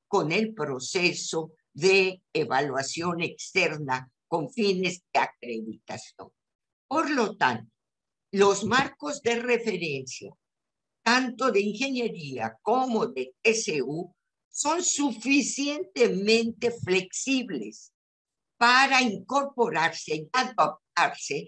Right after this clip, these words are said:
a cualquiera que sea el modelo educativo institucional,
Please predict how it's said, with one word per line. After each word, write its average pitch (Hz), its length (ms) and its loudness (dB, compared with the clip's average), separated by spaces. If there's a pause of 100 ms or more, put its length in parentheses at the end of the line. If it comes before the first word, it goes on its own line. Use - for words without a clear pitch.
(320)
a 226 240 0
cualquiera 220 640 2
que 175 140 -4
sea 180 300 0
el 196 120 -2
modelo 208 520 0
educativo 180 680 -6
institucional, 170 1200 -6